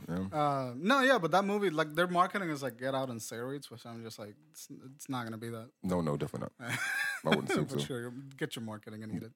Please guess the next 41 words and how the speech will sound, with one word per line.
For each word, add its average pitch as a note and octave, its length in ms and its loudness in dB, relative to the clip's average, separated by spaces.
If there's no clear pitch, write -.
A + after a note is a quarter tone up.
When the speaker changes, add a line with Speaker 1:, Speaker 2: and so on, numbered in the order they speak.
Speaker 1:
Yeah. - 160 0
Speaker 2:
Uh, D3 280 0
but C#3+ 140 2
I'm D#3+ 100 4
excited D3+ 280 -2
to C3+ 100 -10
see C#3 120 -6
that C3 160 -4
too. C3 280 -6
Speaker 1:
Oh, D#3+ 80 2
yeah. C#3+ 80 -2
Speaker 2:
I - 40 -4
might, D#3 200 2
I D#3 40 0
might D#3+ 220 2
catch D3 180 -2
a C#3 40 -6
double B2 220 -6
feature A#2+ 340 -8
the A2+ 120 -10
next A2+ 280 -12
couple A#2 260 -20
of A2+ 100 -16
days A2+ 180 -10
off A2+ 200 -8
that A2+ 60 -12
I A2 80 -8
have. A#2 160 -12
Um, B2 340 -4
'cause D3 160 -12
fuck - 240 -12
yeah. A#3+ 120 -6
Other G3 140 2
Speaker 1:
Yeah. C4+ 40 2
Speaker 2:
than A3+ 80 0
that, F3+ 180 2
I, E3 240 -2
I E3 40 2
haven't G3+ 160 0
really E3+ 200 -2
watched A#2+ 320 -6